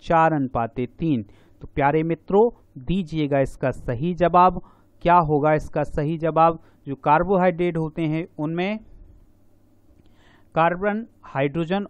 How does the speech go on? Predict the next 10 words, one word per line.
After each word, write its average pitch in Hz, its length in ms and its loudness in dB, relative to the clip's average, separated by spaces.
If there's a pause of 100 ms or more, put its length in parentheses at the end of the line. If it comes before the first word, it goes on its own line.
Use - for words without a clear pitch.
और 151 360 2
ऑक्सीजन 156 500 0
का 160 160 4
जो 151 140 6
अनुपात 147 500 4
है 170 140 4
वह 156 220 4
क्या 170 240 4
होता 170 340 4
है, 165 160 4